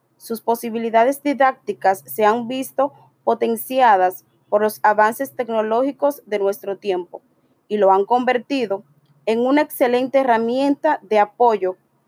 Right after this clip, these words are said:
para el diseño, desarrollo y evaluación de los procesos de formación. Por una parte, las distintas funciones que pueden desempeñar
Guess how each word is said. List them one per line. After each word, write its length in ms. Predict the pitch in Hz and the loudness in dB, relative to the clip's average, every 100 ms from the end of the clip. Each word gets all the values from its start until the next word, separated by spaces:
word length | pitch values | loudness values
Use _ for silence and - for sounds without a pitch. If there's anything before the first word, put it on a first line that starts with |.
| _ | _
para 220 | 208 214 | 2 2
el 100 | 214 | 0
diseño, 680 | 208 - 226 233 269 294 320 | -6 -6 -2 0 0 0 -2
desarrollo 840 | _ 202 202 196 190 208 240 277 311 _ _ - | _ -10 -6 -6 -2 0 0 -2 -6 _ _ -6
y 120 | 233 | -2
evaluación 800 | 226 226 226 226 - 240 302 349 | 2 4 2 -2 -4 -2 -2 -2
de 100 | 220 | -2
los 180 | 202 202 | -2 -2
procesos 540 | 196 190 190 190 196 | -6 -6 -6 -6 -8
de 80 | - | -8
formación. 640 | 196 190 190 190 175 170 _ _ _ _ _ _ _ _ - | -6 -4 -4 -6 -8 -10 _ _ _ _ _ _ _ _ 0
Por 140 | 202 | 2
una 260 | 202 185 185 | 4 2 2
parte, 440 | 226 247 - 196 - _ _ | 2 0 -4 -10 -10 _ _
las 160 | - 220 | -2 -2
distintas 540 | 226 - 277 285 330 | -2 -6 -4 -4 -4
funciones 720 | 294 262 - 277 233 196 196 _ - | -4 -4 -2 0 0 0 -4 _ -8
que 140 | 208 | -8
pueden 400 | - 226 247 269 | -2 -2 -2 -2
desempeñar 760 | 247 233 208 202 196 214 254 | -4 -4 -4 -2 0 0 -2